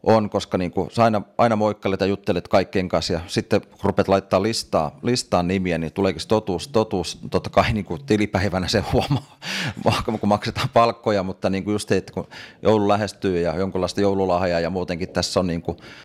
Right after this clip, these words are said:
pientä, pientä ajatusta, niin, niin, niin kyllä se menee vähän kuule, vähän yli viidenkymmenen,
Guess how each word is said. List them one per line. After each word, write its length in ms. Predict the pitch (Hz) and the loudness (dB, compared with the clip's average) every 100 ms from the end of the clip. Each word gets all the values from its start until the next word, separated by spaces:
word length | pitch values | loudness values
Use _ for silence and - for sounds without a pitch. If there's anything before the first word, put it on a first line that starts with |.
| - | 0
pientä, 300 | 95 87 85 - | 0 2 -2 0
pientä 240 | 98 92 | 0 4
ajatusta, 520 | 98 92 90 87 - | 2 2 -2 -6 -4
niin, 320 | 87 82 85 - | -2 -2 -6 -4
niin, 220 | 98 92 | -2 0
niin 240 | 85 87 - - - - | 0 -2 -6 -16 -20 0
kyllä 180 | 113 | 2
se 80 | 98 | 2
menee 200 | 98 104 | 0 0
vähän 180 | 101 107 | 0 0
kuule, 240 | 95 95 - _ - - - | 0 0 -2 _ -20 -18 -2
vähän 200 | 101 98 | 2 4
yli 100 | 98 | 2
viidenkymmenen, 720 | 98 101 85 - 98 82 69 | 2 0 -2 -2 -2 -2 -6